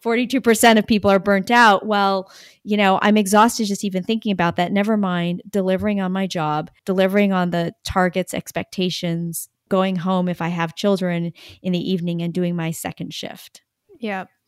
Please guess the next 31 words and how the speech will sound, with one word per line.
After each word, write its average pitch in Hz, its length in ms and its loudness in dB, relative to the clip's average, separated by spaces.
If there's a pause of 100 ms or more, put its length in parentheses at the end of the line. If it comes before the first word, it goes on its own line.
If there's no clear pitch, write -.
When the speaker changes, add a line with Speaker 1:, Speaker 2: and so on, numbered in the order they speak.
(140)
Speaker 2:
We 285 100 -4
talked 302 400 -2
earlier 247 320 0
about 185 540 -2
new 208 280 -2
commitments 190 800 -8
to 185 600 -6 (260)
D 208 280 -6
E 185 60 -6
I 180 160 -2
initiatives, 180 800 -8
which 185 440 -8
would 196 240 -6
presumably 220 840 0
help 202 520 -4 (100)
or 208 100 -4
mitigate 185 760 -4
some 185 260 -8
of 185 160 -10
this 165 600 -10
exhaustion 180 840 -8
of 175 140 -12
having 175 320 -10
to 180 100 -14
explain 254 540 -4
and 185 120 -6
educate 214 480 -4
colleagues 220 540 -4
and 190 140 -4
so 190 180 -6
forth. 180 400 -6